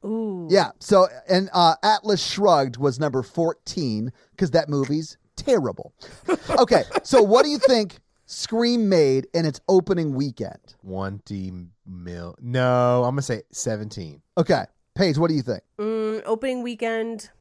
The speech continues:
Speaker 1: I'm gonna go twenty.
Speaker 2: Okay. So it made eighteen point six million dollars its opening weekend, and its next weekend,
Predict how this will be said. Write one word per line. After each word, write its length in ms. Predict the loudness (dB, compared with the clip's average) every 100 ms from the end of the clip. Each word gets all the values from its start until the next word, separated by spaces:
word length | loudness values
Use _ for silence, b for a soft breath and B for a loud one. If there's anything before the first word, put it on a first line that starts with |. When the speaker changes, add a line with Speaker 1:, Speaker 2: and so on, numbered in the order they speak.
| -10
Speaker 1:
I'm 80 | -4
gonna 140 | -2
go 100 | -2
twenty. 460 | -4 -8 -10 -12 _ _ _ -4
Speaker 2:
Okay. 240 | 0 0 -2 B B B
So 160 | 0 4
it 140 | 4 4
made 520 | 0 2 4 2 0 -2 2
eighteen 680 | 2 2 -6 -2 0 0 -2 -2
point 320 | 0 0 -2
six 420 | -4 0 2 2
million 440 | 2 2 2 0 2
dollars 540 | 2 2 0 -2 -4
its 160 | -6 -2
opening 440 | 0 2 2 0 0
weekend, 500 | -2 -2 -4 -4 -8 B B -2
and 140 | -2
its 240 | -2 -8 -6
next 500 | -2 0 0 -2 0
weekend, 540 | 0 2 2 2 -2